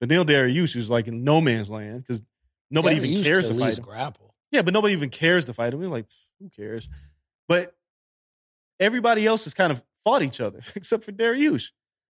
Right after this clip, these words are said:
Speaker 1: But Chandler's the one guy who's sitting there and is going, "I want the Conor McGregor fight." He keeps saying it. You have to beat Dustin Poirier to get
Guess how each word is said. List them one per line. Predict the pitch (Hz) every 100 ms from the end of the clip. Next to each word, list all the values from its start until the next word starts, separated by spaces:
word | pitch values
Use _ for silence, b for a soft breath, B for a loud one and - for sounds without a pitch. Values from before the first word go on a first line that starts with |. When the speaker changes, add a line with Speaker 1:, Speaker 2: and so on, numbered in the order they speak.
| -
Speaker 1:
But | 156
Chandler's | - 262 277 226
the | 160
one | 135 190 240
guy | 214 180
who's | 151 135
sitting | 190 170
there | 160 143
and |
is | 127
going, | 117 120 113 - -
"I | 151 180
want | 156 123 123
the | -
Conor | - 117 139
McGregor | 190 220 110
fight." | - _ _
He | 160
keeps | 160 233 -
saying | 262 220
it. | 107 - _ _ _ _ _ -
You | 160
have | 131 - 151 143 -
to |
beat | 127 120
Dustin | 120 110 113
Poirier | 117 107
to | 101
get | 98